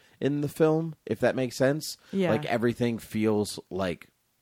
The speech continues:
Speaker 1: slow motion, and then there were bits where there were slow motion, and they felt really slow.
Speaker 2: Yeah, like when
Speaker 1: Be-
Speaker 2: the antelope are
Speaker 1: because
Speaker 2: like,
Speaker 1: it
Speaker 2: leaping, and you're like, "Wow, that's so pretty,"
Speaker 1: Right,
Speaker 2: but it was like, <laughs>
Speaker 1: because it
Speaker 2: it's
Speaker 1: looked
Speaker 2: pretty.
Speaker 1: like, but it's like, uh, it would be like watching Planet
Speaker 2: Planet
Speaker 1: Earth,
Speaker 2: Earth.
Speaker 1: right, or, uh, any Richard Attenborough documentary where they're moving at a
Speaker 2: David.
Speaker 1: at a nor-,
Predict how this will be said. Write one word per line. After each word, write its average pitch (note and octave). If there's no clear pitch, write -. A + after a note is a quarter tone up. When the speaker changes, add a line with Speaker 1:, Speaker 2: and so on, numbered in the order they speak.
Speaker 1:
slow G#2+
motion, F#2+
and G#2+
then C#3
there B2
were G2+
bits G2+
where F2+
there D#2
were A2
slow E2
motion, D#2
and D2+
they D#2
felt D#2+
really E2+
slow. D2+
Speaker 2:
Yeah, G3+
like F3
when G3+
Speaker 1:
Be- F3+
Speaker 2:
the F3
antelope G3
are E3+
Speaker 1:
because C3+
Speaker 2:
like, F#3
Speaker 1:
it F3+
Speaker 2:
leaping, A3
and A3
you're G3
like, F#3+
"Wow, A#3+
that's A3+
so A#3+
pretty," B3
Speaker 1:
Right, -
Speaker 2:
but -
it -
was F#3+
like, G3
<laughs> F#3+
Speaker 1:
because D3+
it E3
Speaker 2:
it's D3
Speaker 1:
looked D3
Speaker 2:
pretty. F#3+
Speaker 1:
like, -
but C#3+
it's B2+
like, C#3+
uh, B2+
it C3
would C#3
be D3
like B2+
watching A2+
Planet F3+
Speaker 2:
Planet -
Speaker 1:
Earth, -
Speaker 2:
Earth. -
Speaker 1:
right, G2+
or, G2+
uh, A2
any A#2+
Richard G2
Attenborough F2
documentary F2
where F#2
they're G#2
moving A2
at G2+
a F#2
Speaker 2:
David. E3
Speaker 1:
at G2
a G2+
nor-, F2